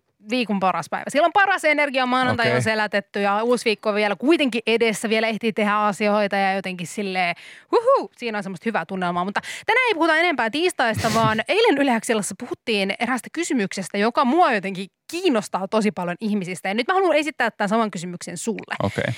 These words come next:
Speaker 1: Meillä jokaisella on varmasti sellaisia paikkoja maailmassa, jossa tuntee olevansa aivan pihalla. Et sä oot vähän niinku väärällä maalla. Sä et tiedä,
Speaker 2: Mm.
Speaker 1: miten toimitaan, sä et tiedä, miten tää homma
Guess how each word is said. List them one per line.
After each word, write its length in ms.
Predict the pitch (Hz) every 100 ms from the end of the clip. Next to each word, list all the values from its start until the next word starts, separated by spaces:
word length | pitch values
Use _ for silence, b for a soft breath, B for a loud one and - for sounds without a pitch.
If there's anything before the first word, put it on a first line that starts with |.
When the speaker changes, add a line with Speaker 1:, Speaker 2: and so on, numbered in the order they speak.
| B -
Speaker 1:
Meillä 200 | 247 277
jokaisella 460 | 403 427 539 415 285
on 120 | 247
varmasti 380 | 285 320 277 -
sellaisia 440 | - 240 214 220
paikkoja 520 | 190 247 254 - 202 190
maailmassa, 720 | 208 202 185 180 170 - 202
jossa 280 | 220 208 -
tuntee 420 | - 311 294 202 196
olevansa 640 | 220 220 190 165 170 170 170 -
aivan 500 | 285 320 262 175 170
pihalla. 400 | - 202 - 165 - -
Et 100 | 233
sä 80 | 285
oot 80 | 403
vähän 160 | 494
niinku 180 | 440 247
väärällä 460 | 214 320 240 190 185
maalla. 460 | 208 202 175 175 208
Sä 140 | 277
et 120 | 330 - -
tiedä, 280 | 330 392 -
Speaker 2:
Mm. 60 |
Speaker 1:
miten 300 | 294 202 180
toimitaan, 600 | 240 254 269 262 262 254
sä 80 | 247
et 100 | 233 -
tiedä, 280 | 294 302
miten 320 | 247 240 247 220
tää 160 | 202
homma 360 | 196 277 247